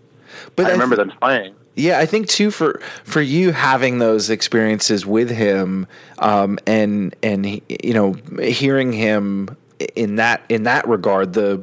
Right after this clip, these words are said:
Speaker 1: like, this, this solo tours and things. Um,
Speaker 2: Mm-hmm.
Speaker 1: were there anybody? Was there anybody, like, screaming out M I J songs? Probably not, right?
Speaker 2: No,
Speaker 1: <laughs>
Speaker 2: no, and I mean there were, you know, you know, if,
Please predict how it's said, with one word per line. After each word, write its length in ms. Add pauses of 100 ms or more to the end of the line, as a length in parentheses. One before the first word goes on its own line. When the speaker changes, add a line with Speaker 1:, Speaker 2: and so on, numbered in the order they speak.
(160)
Speaker 1:
like, 240
this, 240
this 640 (360)
solo 440
tours 380
and 120
things. 400 (380)
Um, 280
Speaker 2:
Mm-hmm. 500
Speaker 1:
were 160
there 180
anybody? 680
Was 160
there 100
anybody, 340
like, 240
screaming 500
out 320
M 200
I 100
J 200
songs? 360
Probably 440
not, 240
right? 240 (840)
Speaker 2:
No, 360 (460)
Speaker 1:
<laughs> 420
Speaker 2:
no, 300
and 120
I 40
mean 100
there 120
were, 320 (520)
you 80
know, 200 (260)
you 120
know, 80
if, 140